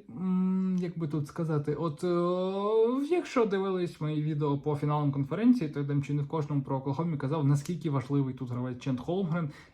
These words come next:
І в багатьох я навіть казав, що він там топ-два на паркеті, е, в деяких навіть топ-один гравець на паркеті.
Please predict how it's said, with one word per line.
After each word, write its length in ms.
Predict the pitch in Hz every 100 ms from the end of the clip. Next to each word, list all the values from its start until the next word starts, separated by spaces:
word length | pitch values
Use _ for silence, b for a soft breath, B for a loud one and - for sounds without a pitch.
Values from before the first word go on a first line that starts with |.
| -
І 300 | 165 160 147
в 160 | 117
багатьох 340 | 139 143 175 165
я 60 |
навіть 180 | 156 143
казав, 280 | 143 156 147
що 100 | 147
він 120 | 135
там 440 | 123 123 135 135 - -
топ-два 480 | - 185 139 156 156
на 120 | 151
паркеті, 520 | 139 127 - 120 117 120
е, 440 | - 127 127 131
в 140 | 127
деяких 420 | 127 165 147 139 139
навіть 300 | 139 135 - B B
топ-один 400 | 170 165 165 170
гравець 440 | 139 143 151 -
на 200 | 143 160
паркеті. 600 | 143 147 143 131 127 -